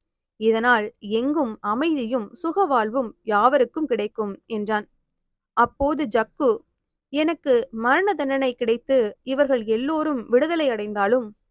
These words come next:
நான் மிக்க மகிழ்ச்சி அடைவேன். ஏனெனில் இவர்களை இவ்வழியில் இழுத்துச் சென்றவன் நான் தானே" என்றான் தலை குனிந்தவாறே. வினோதனும், "நீங்கள் யாவரும் மாறிவிட்டதாக கூறி மன்னர் உங்களை மன்னிக்கும்படி செய்கிறேன்" என கூறிவிட்டு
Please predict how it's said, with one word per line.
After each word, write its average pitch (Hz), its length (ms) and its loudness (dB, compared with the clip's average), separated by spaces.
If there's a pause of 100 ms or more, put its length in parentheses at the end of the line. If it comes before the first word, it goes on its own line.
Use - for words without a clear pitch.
(100)
நான் 214 320 -4
மிக்க 262 320 -4
மகிழ்ச்சி 240 400 -2
அடைவேன். 208 360 -2 (720)
ஏனெனில் 240 600 0 (300)
இவர்களை 320 540 -2
இவ்வழியில் 277 640 -2
இழுத்துச் 294 440 -6
சென்றவன் 247 480 -2
நான் 208 320 0
தானே" 220 600 -2
என்றான் 208 640 -4
தலை 220 300 0
குனிந்தவாறே. 190 540 -2 (1400)
வினோதனும், 254 640 0 (360)
"நீங்கள் 311 380 -2
யாவரும் 254 640 2
மாறிவிட்டதாக 262 840 0
கூறி 226 460 -4
மன்னர் 269 440 -2
உங்களை 226 420 -2
மன்னிக்கும்படி 226 720 -4
செய்கிறேன்" 202 580 0
என 214 220 -8
கூறிவிட்டு 233 760 0